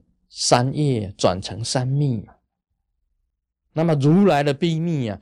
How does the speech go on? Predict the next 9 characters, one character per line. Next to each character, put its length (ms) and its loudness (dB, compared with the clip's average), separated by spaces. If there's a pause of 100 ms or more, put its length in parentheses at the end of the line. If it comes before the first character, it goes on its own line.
(140)
就 100 0
是 160 -2
清 300 -6
净 260 -8
嘛。 160 -18 (840)
所 180 -2
以 60 2
我 120 0
们 380 -4